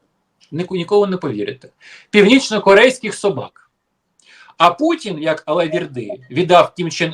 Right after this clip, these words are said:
Іну двадцять чотири жеребця, не тільки Кадиров лю-, е, любить, е,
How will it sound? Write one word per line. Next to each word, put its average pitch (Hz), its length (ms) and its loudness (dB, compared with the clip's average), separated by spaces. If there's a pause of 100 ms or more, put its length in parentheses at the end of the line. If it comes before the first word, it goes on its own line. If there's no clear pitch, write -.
Іну 120 220 -6
двадцять 202 400 0
чотири 180 400 0
жеребця, 156 600 -4 (600)
не 160 100 -6
тільки 156 260 -2
Кадиров 123 420 -2
лю-, 123 180 -2
е, 113 400 -6
любить, 127 400 -2
е, 117 60 -6